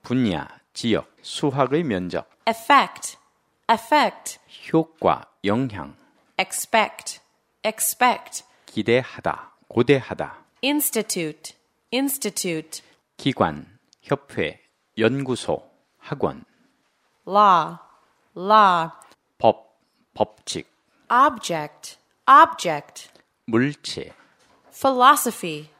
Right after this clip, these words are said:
Speaker 2: philosophy.
Speaker 1: 철학.
Speaker 2: Physicist,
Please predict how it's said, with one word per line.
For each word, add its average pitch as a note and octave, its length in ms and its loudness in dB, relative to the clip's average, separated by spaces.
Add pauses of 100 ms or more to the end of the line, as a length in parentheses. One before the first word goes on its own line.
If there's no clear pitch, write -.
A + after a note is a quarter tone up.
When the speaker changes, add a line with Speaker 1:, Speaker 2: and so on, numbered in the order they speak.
(180)
Speaker 2:
philosophy. A#3+ 920 -2 (280)
Speaker 1:
철학. - 420 -2 (760)
Speaker 2:
Physicist, G#3+ 1000 -4